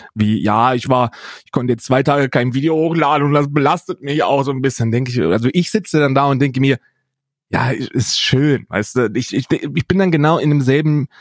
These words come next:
auf demselben Punkt, wo sehr, sehr viele Zuschauer sind, die sich dann denken, „Deine Probleme hätte ich ganz gerne.“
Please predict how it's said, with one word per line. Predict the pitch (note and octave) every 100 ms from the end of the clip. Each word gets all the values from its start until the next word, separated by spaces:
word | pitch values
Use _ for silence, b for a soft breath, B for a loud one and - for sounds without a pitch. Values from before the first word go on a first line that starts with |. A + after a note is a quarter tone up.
| B B
auf | B2+
demselben | D#3 C3+ C3+ D#3 D3+
Punkt, | - D#3+ E3 D3+ _ -
wo | C3 C3
sehr, | C3 D3
sehr | C#3+
viele | C#3 B2
Zuschauer | - D3 - G#2 G2
sind, | G2 A2+ b b b -
die | C3
sich | C3
dann | B2+
denken, | B2+ C3+ - C3+ C3 _ _ _ _ _ _ _ _
„Deine | - D3+ E3
Probleme | - D3 D3+ C3+
hätte | C3
ich | C3
ganz | - F2+ -
gerne.“ | F#2+ E2+ C#2+